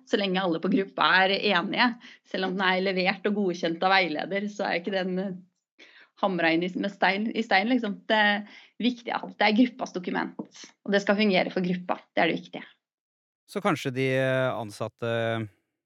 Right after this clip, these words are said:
Speaker 2: ja, hva, hva tenker du om det, sånn med, med tanke på sånn tidsbruk og sånne ting? Kanskje man kan bruke mindre tid på konflikthåndtering og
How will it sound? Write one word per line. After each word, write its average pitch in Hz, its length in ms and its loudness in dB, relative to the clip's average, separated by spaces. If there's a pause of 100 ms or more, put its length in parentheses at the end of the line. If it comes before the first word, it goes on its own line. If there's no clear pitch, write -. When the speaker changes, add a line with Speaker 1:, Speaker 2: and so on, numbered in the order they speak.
(240)
Speaker 2:
ja, 151 180 0
hva, 139 80 0
hva 135 160 2
tenker 135 240 -2
du 120 80 -2
om 117 80 0
det, 120 160 2
sånn 117 240 -2
med, 113 320 -2
med 113 80 -6
tanke 113 240 -6
på 110 80 -6
sånn 110 160 -6
tidsbruk 104 640 -6
og 107 80 -8
sånne 104 160 -6
ting? 120 220 -4 (180)
Kanskje 117 240 -6
man 107 240 -6
kan 117 160 -6
bruke 110 240 -6
mindre 98 320 -6
tid 98 260 -8
på 98 220 -6 (540)
konflikthåndtering 104 800 -8
og 95 280 -6